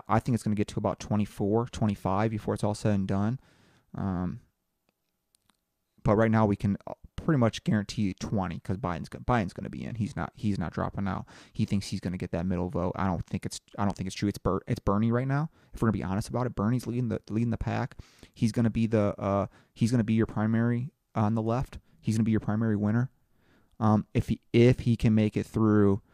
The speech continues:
the gauntlet of being just a, a white, an old white rich man in the left. Think about that. That's a hard,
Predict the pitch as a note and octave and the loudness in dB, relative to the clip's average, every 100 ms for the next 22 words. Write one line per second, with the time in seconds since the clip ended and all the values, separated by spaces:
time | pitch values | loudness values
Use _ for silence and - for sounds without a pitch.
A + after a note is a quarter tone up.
0 | _ _ G#2+ G2 G#2+ G#2 - F#2 E2+ - | _ _ 0 6 6 6 2 -2 -2 -8
1 | _ _ _ _ _ _ _ _ _ - | _ _ _ _ _ _ _ _ _ 0
2 | G#2 F#2+ F#2+ - - F#2+ G2+ F#2+ - G2+ | 4 4 0 -4 2 4 4 2 4 2
3 | - - G2 F2+ F#2+ G#2 - _ _ _ | 2 0 2 2 0 -2 -6 _ _ _
4 | - A2 - G2+ A#2 A#2 G#2 G2+ G#2 G#2 | 0 2 4 4 2 -2 0 2 0 2
5 | G2+ - A2+ D3 G#2 - - _ _ _ | 2 4 2 2 -2 -10 -20 _ _ _
6 | _ _ _ _ _ - A2 G2+ G2+ _ | _ _ _ _ _ 2 4 4 2 _
7 | _ _ A2+ F#2 F2 F2+ - - - - | _ _ 0 2 2 0 -4 -14 -18 -2
8 | B2 A2+ F#2+ - A2 A#2+ - A2 G#2+ G#2+ | -2 0 -2 -2 -2 -2 0 4 6 6